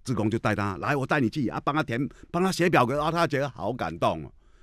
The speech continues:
我说，“那如果是，那是一个东南亚的，一个印尼的，你会吗？”各位，台湾人常常就是用这种眼光，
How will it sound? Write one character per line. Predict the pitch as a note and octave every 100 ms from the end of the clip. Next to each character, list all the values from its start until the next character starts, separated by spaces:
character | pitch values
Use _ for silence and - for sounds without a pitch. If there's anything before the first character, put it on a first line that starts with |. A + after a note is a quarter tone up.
| - -
我 | A#2
说 | E3
，“那 | F3 D#3
如 | D3
果 | C3
是， | D#3+ D#3
那 | D3+
是 | C#3+
一 |
个 | C#3+
东 | C#3 D3
南 | B2 B2
亚 | F2+
的， | D#2+ D2+ - - - - - _ - - _ - - - -
一 | F3+
个 | F#3+
印 | A#3 F#3+
尼 | D#3+
的， | F3+ C3 - _ _ - - _ _ - _ _ _ _ _ _
你 | D3 F3
会 | A3+
吗？” | F#3+ G3 - - _ _ _ _ _ - - - _ _ _ - - _ -
各 | C3+
位， | C3 E2+ - _ - _ _
台 | - F3
湾 | G3+ G3+
人 | D#3+ F3 - - _ - _ _ _ _ _ _ _ _ - _
常 | - D#3
常 | F#3+ D3+
就 | E3
是 | D#3
用 | D3+
这 | D3
种 | B2+ F#2+
眼 | F2
光， | E2 F#2